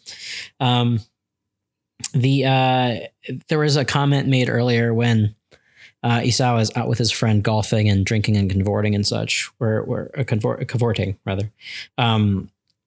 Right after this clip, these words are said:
and his friend mentions that having three generations under one roof is pretty rare these days,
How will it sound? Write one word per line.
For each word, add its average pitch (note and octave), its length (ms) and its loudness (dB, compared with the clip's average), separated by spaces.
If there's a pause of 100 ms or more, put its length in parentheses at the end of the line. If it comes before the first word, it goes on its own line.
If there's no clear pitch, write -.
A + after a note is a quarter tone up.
and B2+ 80 2
his B2+ 120 2
friend C#3 200 2
mentions B2+ 420 2
that A2 260 0
having A#2 280 0
three C3+ 200 0
generations A#2 760 2
under A#2 240 0
one A#2 220 0
roof C#3 240 0
is F#2+ 80 -4
pretty A#2+ 240 0
rare B2 240 2
these G2+ 200 0
days, G2+ 500 -2